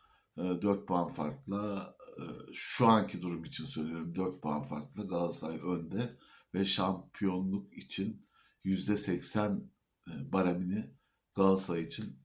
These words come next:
verebiliriz. E, mutlu olun, huzurlu olun, uykunuzu iyi uyuyun arkadaşlar.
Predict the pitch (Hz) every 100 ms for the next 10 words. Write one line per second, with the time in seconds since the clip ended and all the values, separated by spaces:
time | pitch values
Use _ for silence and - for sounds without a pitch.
0 | - 90 82 73 73 69 67 - - _
1 | _ _ _ _ _ _ _ _ _ -
2 | 80 82 110 113 - 123 117 127 - -
3 | _ _ _ - - 104 110 113 117 110
4 | 110 113 - _ _ _ - - _ _
5 | - 87 98 - 107 110 107 110 110 117
6 | 117 104 101 95 104 95 95 98 101 104
7 | -